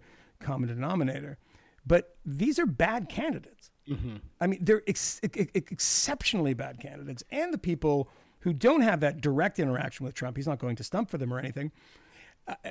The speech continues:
Speaker 1: the ones that are doing impressions of him are, are also doing incredibly poorly. He goes down to Florida and refuses, well, he is in Florida,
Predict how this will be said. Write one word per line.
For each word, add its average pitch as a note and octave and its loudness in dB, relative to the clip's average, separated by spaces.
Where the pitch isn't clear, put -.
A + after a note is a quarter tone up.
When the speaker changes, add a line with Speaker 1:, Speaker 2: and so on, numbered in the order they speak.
Speaker 1:
the E3+ 4
ones D#3+ 8
that D3 4
are C#3 2
doing C3 4
impressions G#3+ 2
of D3+ 2
him C#3 4
are, C#3+ -4
are D#3 2
also F3+ 6
doing B2+ 2
incredibly B2 -2
poorly. C3+ 0
He F#3+ -4
goes G3+ 0
down F#3 0
to C#3 -10
Florida F#3 2
and D3 2
refuses, E3 0
well, A#2+ -2
he C#3+ 6
is D#3+ 6
in A#2+ 2
Florida, C3 -2